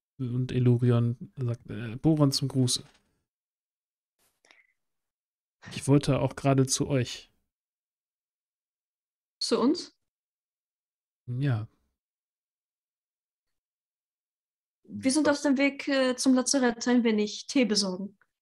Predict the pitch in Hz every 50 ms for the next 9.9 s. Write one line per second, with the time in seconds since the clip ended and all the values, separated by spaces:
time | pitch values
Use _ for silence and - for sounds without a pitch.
0 | _ - 247 - 269 269 277 269 - 320 320 302 - _ _ - 285 285 - 330
1 | 311 311 302 311 302 - 339 349 359 349 - - - 220 - _ _ _ _ _
2 | _ _ _ _ _ _ _ _ _ _ _ _ _ _ _ _ _ _ _ _
3 | _ _ _ 143 135 131 131 127 123 123 123 120 120 127 - _ _ _ _ _
4 | _ _ - - 151 147 139 131 127 123 120 117 113 113 - _ _ _ _ -
5 | - - - - - - 127 123 120 127 - 127 120 117 117 113 113 117 113 110
6 | 113 113 113 110 113 123 139 139 127 120 117 113 110 110 110 107 - - _ _
7 | _ _ _ _ _ _ 113 117 113 - - 120 117 113 110 - - - - -
8 | _ _ _ _ _ _ _ _ _ _ _ _ _ _ _ _ _ _ _ _
9 | _ _ _ _ _ _ _ _ _ _ _ _ _ _ - 294 262